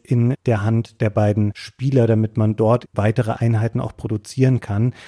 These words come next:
Und das sind immer neun weitere Basen, die es zusätzlich zu den zwei Hauptbasen gibt, damit nie eine Pattsituation eintreten kann,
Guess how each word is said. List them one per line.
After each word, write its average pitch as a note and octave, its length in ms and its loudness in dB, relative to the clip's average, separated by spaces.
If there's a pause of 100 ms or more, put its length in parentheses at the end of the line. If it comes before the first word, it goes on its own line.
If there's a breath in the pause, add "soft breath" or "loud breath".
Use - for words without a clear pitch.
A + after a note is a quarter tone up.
(140 loud breath)
Und A2 200 -2
das - 180 -6
sind A#2+ 340 -2
immer E3 520 2
neun B2+ 680 2
weitere A2+ 420 0
Basen, G#2 440 -2
die A2 80 -6
es - 180 -8
zusätzlich A#2+ 520 -6
zu - 100 -12
den G#2+ 140 -2
zwei A2 180 -2
Hauptbasen A#2+ 560 0
gibt, A#2+ 260 -4 (280 loud breath)
damit A#2 320 2
nie C3+ 180 4
eine A#2+ 180 4
Pattsituation G#2+ 920 -2
eintreten G#2 540 0
kann, G2 300 -4